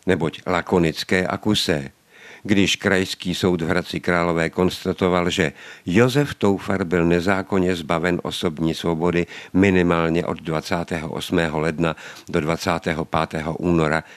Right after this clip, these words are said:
devatenáct set padesát. Víc ovšem soud vlastně říct ani nemohl, neboť detaily Toufarova brutálního vyšetřování ve valdické věznici a následného úmrtí v dnes už neexistující nemocnici v pražské Legerově ulici,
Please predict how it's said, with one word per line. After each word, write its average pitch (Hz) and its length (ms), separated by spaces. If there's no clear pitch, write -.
devatenáct 78 600
set - 160
padesát. 76 640
Víc 139 300
ovšem 104 380
soud 95 340
vlastně 87 480
říct 87 300
ani 87 200
nemohl, 87 500
neboť 90 240
detaily 92 640
Toufarova 85 680
brutálního 82 720
vyšetřování 87 920
ve 87 140
valdické 82 640
věznici 87 720
a 92 120
následného 87 800
úmrtí 85 640
v 87 100
dnes 90 260
už 85 200
neexistující 87 960
nemocnici 82 600
v - 40
pražské 82 500
Legerově 80 580
ulici, 80 600